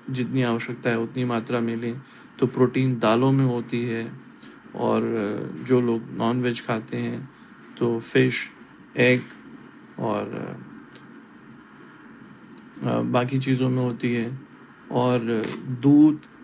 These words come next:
दही, मिल्क प्रोडक्ट का सेवन अवश्य करें। साथ-साथ फल ज़रूर खाएं।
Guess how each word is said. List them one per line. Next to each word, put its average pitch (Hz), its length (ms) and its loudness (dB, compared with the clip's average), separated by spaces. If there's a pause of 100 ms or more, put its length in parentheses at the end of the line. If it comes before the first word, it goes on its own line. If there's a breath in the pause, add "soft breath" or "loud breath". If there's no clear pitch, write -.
(160)
दही, 131 600 2 (640)
मिल्क 147 280 6
प्रोडक्ट 135 480 2
का 135 80 2
सेवन 131 420 2 (1000)
अवश्य 135 340 4
करें। 123 400 -2 (540 loud breath)
साथ-साथ 160 540 4 (540)
फल 190 280 6
ज़रूर 123 360 2
खाएं। - 320 -10